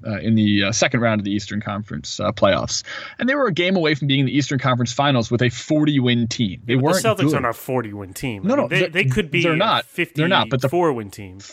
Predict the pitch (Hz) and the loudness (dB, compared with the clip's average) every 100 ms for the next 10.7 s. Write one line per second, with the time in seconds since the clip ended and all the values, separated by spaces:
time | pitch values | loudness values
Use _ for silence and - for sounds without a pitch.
0 | - - - 285 135 135 170 - 180 - | -10 -4 0 2 2 0 0 0 -2 -2
1 | 208 208 175 156 147 160 156 143 131 175 | -4 0 2 2 2 2 2 0 0 -2
2 | 185 151 123 - 117 110 - 107 - _ | 0 2 2 2 2 2 -2 -6 -8 _
3 | _ 190 147 117 110 117 127 131 123 135 | _ -6 0 2 4 2 2 0 0 2
4 | 120 110 110 101 107 110 123 143 147 131 | 2 2 -2 -4 -2 0 2 2 2 2
5 | 127 156 135 107 95 117 139 - - - | 0 2 2 2 2 0 0 -4 -20 -6
6 | - 139 143 135 120 123 113 107 - 110 | 0 2 2 2 2 2 2 2 0 -4
7 | 104 117 107 107 107 101 107 - 104 117 | 0 2 2 0 -2 -2 -4 -2 0 2
8 | 139 135 170 165 151 - 151 131 120 - | 2 0 0 0 0 2 2 2 0 -6
9 | _ _ - 190 156 143 127 139 - 127 | _ _ -2 0 2 2 2 0 2 0
10 | 123 123 143 127 113 110 104 | 2 4 2 2 -2 -2 -2